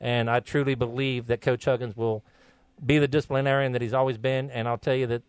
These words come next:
that's what he spoke about. Kids this day and age, they feel entitled. They feel like they can do what they want, when they want, how they want, and Coach Huggins is gonna get back to the old school, the way that he knows how to coach, and make sure that these kids are disciplined, and if not,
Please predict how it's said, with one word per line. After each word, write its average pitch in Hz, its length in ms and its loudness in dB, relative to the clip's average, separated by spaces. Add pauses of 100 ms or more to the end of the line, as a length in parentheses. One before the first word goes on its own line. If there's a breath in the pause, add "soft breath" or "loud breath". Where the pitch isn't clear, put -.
that's 131 280 -2
what 139 100 2
he 120 60 0
spoke 135 260 0
about. 107 300 -4
Kids 151 260 0
this 143 180 -4
day 135 180 2
and 131 80 0
age, 131 320 -2 (280 soft breath)
they 143 100 2
feel 139 220 4
entitled. 143 480 2 (220)
They 117 120 -4
feel 127 180 -2
like 127 160 0
they 131 120 -2
can 120 120 -4
do 131 140 0
what 135 180 2
they 131 100 0
want, 139 260 -2
when 135 140 -2
they 135 100 0
want, 135 260 -2
how 135 160 0
they 139 100 2
want, 139 300 0 (400 soft breath)
and 120 440 -2
Coach 143 260 0
Huggins 139 240 2
is 117 40 -12
gonna 131 160 -4
get 127 100 -4
back 131 180 0
to 120 80 -10
the 120 100 -4
old 131 200 -2
school, 143 440 -2
the 117 100 -4
way 131 200 2
that 127 160 0 (100)
he 151 160 -4
knows 143 240 2
how 143 100 2
to 131 80 0
coach, 139 380 0 (400 soft breath)
and 113 420 0
make 135 140 2
sure 151 140 0
that 131 120 -2
these 131 180 -6
kids 135 220 0
are 120 60 -2
disciplined, 139 380 0
and 120 100 -2
if 117 140 -4
not, 147 280 0